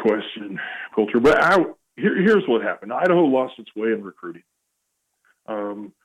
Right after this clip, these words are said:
when Idaho was good under Dennis Erickson, and then after with Keith Gilbertson and John L. Smith, they had a lot of Washington guys in their roster. They had a couple Idaho guys, but they had a lot of Washington guys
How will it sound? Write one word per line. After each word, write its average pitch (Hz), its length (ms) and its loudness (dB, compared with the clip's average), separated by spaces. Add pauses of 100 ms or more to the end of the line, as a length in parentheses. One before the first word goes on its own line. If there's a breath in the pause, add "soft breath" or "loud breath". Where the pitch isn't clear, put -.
when 123 140 0
Idaho 160 260 4
was 151 180 4
good 113 300 2 (240)
under 120 180 -4
Dennis 123 320 0
Erickson, 110 380 -4 (120)
and 110 140 -2
then 123 140 0
after 117 460 -2 (340)
with 127 200 0
Keith 135 220 -2
Gilbertson 110 720 0
and 104 120 -8
John 117 240 -2
L. 104 200 -6
Smith, 104 240 -4 (160)
they 107 80 -2
had 113 100 2
a 113 40 2
lot 123 180 2
of 117 60 4
Washington 120 420 -2
guys 104 240 -2
in 107 80 -10
their 98 100 -4
roster. 113 340 -4 (120)
They 131 80 -8
had 165 120 0
a 180 40 -6
couple 175 260 2
Idaho 107 260 0
guys, 90 260 -12 (760)
but 113 120 2
they 135 60 6
had 135 100 6
a 135 40 4
lot 131 140 4
of 110 100 -6
Washington 113 360 -6
guys 98 180 -6